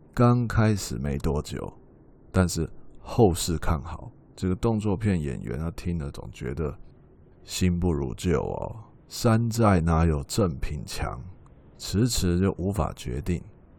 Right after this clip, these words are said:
接着呢，遇到第二个贵人，远在天边，近在眼前啊，就是他的特技替身，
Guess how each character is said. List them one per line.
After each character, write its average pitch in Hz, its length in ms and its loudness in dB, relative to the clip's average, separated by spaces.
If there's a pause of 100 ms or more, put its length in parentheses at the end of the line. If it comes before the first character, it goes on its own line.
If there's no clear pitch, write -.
(120)
接 110 240 4
着 92 200 2
呢， 76 220 -4 (160)
遇 98 160 0
到 87 160 4 (180)
第 143 200 2
二 127 260 6
个 80 200 0
贵 80 340 2
人， - 240 -8 (500)
远 87 220 2
在 110 160 2
天 95 260 0
边， 85 240 0 (380)
近 107 280 0
在 92 380 0
眼 76 260 -6
前 - 220 -10 (160)
啊， - 180 -12 (640)
就 113 320 4
是 85 280 -4
他 87 180 0
的 69 260 -4 (140)
特 95 260 4
技 78 280 -4
替 78 240 -4
身， 65 340 -6